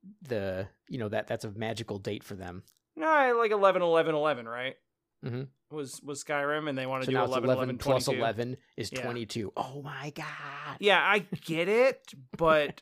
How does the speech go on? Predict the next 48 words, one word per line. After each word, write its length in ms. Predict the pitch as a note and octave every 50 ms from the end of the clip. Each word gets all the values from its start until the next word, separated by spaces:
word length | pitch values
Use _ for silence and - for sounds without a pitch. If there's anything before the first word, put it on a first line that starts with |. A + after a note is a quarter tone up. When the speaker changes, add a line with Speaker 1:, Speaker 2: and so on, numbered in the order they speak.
| _ _
Speaker 1:
<laughs> 120 | _ - -
Speaker 2:
I 280 | D#3 D#3 F3+ F3+ F3
don't 520 | E3 C3 - E3+ E3 D3+ D3+ D3 C#3 C#3 - - B2+
believe 600 | D3 D3 C#3+ C3+ C#3+ D3 D3 D3 D3 C#3+ C3 - -
any 320 | D3+ D#3 D3 C#3+ D#3 D3 C#3+
release 520 | B2+ C3 C3+ C3 A#2+ B2+ B2 B2 - -
date 400 | - - B2 A#2+ A#2 A2 - A#2+
that 200 | A#2+ C3 B2+ A#2+
is, 320 | B2 A#2 A2+ G#2+ A2 A#2+
like, 360 | A#2+ A2 G#2+ G#2 G#2 - - _ _ _ _ _ _ _ - - - -
I 120 | G3+ B3+
don't 260 | C#4+ D#4 D4+ A3+ F3
believe 460 | D#3+ G#3 G3+ F#3+ F3+ F#3+ G3 G3+ G3+ -
a 100 | F#3 F3+
release 500 | D3+ D3+ E3 D3+ C#3+ C#3+ C#3+ D#3 - -
date 380 | - - E3+ F3 F3+ F3+ - - _ D3+ B2
that 200 | B2 D#3+ D3+ D3
is 200 | D3 C#3+ B2+ A#2
more 280 | B2 C3+ C#3 B2+ C#3+ C#3+
than 180 | B2+ C#3 C3+ C3
twelve 360 | - - D#3 C#3+ C#3 C#3 B2+
months 280 | C#3 C#3 C3+ C3 - -
out 360 | C3 B2+ C#3 D3+ - - C3
that 160 | C3 C3+ B2
is, 220 | C3+ B2+ A#2 A2+ -
like, 280 | C3+ B2+ B2 A#2 - _ _ -
a 80 | C3
specific 560 | B2 - - - C#3 - - C3 - A2+ -
day. 260 | - A2 F#2 E2 F#2 - _ _ _ _ _ _ _ _ _ _ _ _ _ _ _ _ _ _ _ _ - -
Speaker 1:
I 80 | A#2+ D3
would 240 | E3 F#3 G3+ G3 F#3+
agree 360 | F3 D3+ G#2+ - - A#2+ B2
with 200 | C3 C#3 C#3 -
you 100 | D3+ D#3
normally. 540 | C#3 A#2 G#2 A2 A2 G2+ F#2 F2+ F2+ F2 - - _ _ _ _ _ _ _ -
I, 120 | C#3 B2+
this 180 | B2+ C3 C#3+ F#3
time 200 | F#3+ E3+ D#3 D3+
I'm 80 | C#3
not 240 | G3 G3+ F#3 D#3 C3
Speaker 2:
Although 120 | A2+ C3+ C3
Speaker 1:
entirely 520 | - - - B2+ A#2+ B2 C3 C3 B2+ B2
sure, 300 | G#2+ - - B2+ A#2 A#2+
just 380 | A2+ G2+ - - A2+ A2+ - -
because 400 | B2 A#2+ G#2+ - A2+ A2 G2+ A2
it's 180 | G#2+ G2+ -
such 280 | - - - A2+ A2 -
a, 200 | B2 A2 A2 A2+